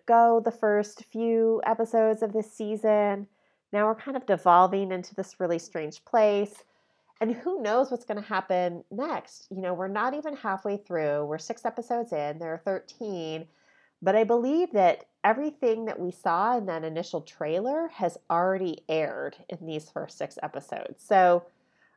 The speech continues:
I feel like we're in a place that's very spoiler-free right now. And honestly, for me, I'm super uncomfortable. I'm just like, "Ah," inside. It's, um,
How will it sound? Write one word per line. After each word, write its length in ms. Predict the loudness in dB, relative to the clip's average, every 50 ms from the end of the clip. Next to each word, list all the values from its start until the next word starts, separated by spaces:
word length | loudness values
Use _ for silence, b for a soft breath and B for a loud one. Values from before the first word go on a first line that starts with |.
| b _
I 80 | -4 -4
feel 320 | -2 0 2 2 4 4
like 300 | 4 4 4 4 4 2
we're 120 | 0 0 0
in 100 | 0 -4
a 20 |
place 440 | -8 -4 -2 0 0 0 -2 -4 -4
that's 180 | -6 -6 -6
very 400 | -4 -2 0 2 2 2 2 0
spoiler-free 880 | -2 -4 -12 _ -2 0 2 2 2 2 0 -2 -2 -6 -8 -8 -6 -4
right 260 | -4 -2 -2 -4 -4 -6
now. 460 | -6 -4 -2 -2 -2 -2 -2 -4 -4 -6
And 160 | -6 -8 -4 -4
honestly, 460 | -4 -2 -2 -4 -6 -2 -2 -2 -2
for 180 | -2 -2 -4
me, 340 | -4 -4 -4 -4 -4 -4 -4
I'm 200 | -6 -6 -8 -10
super 480 | -10 -14 -8 -8 -6 -6 -4 -4 -2 -2
uncomfortable. 920 | -4 -4 -4 -4 -6 -6 -4 -4 -6 -4 -2 -2 -2 0 -2 -2 -4 -6 -4
I'm 240 | -4 -4 -4 -6
just 300 | -4 -4 -6 -6 -4 -2
like, 300 | 0 2 2 2 0 -6 -14 _ _ _ _
"Ah," 1040 | -10 -8 -8 -6 -6 -6 -6 -6 -8 -8 -6 -4 -2 0 2 2 2 2 2 0 0 -2
inside. 720 | -4 -4 -4 -4 -2 2 4 4 6 6 6 4 4 2 0
It's, 320 | 0 0 0 -2 -2 0
um, 380 | 2 4 4 4 2 0 -4 -12